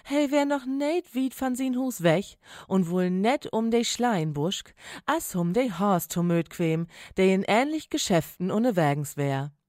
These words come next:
He wohl nämlich sin Kohl bekieken. As dat Stiekelschwien de Horst sech,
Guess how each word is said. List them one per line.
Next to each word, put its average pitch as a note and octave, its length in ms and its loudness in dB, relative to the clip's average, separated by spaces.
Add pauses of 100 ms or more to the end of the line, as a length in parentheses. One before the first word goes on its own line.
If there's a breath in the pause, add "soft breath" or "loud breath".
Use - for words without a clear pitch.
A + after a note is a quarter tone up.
(600)
He G3+ 520 -2
wohl D#3 160 -2
nämlich C#3+ 340 -4
sin G#3+ 220 -4
Kohl E4 260 0
bekieken. C#3+ 540 -4 (1120 loud breath)
As C4 220 0
dat C#4 220 2
Stiekelschwien F#3+ 720 2
de F#3 200 2
Horst G3+ 340 0
sech, E3+ 400 2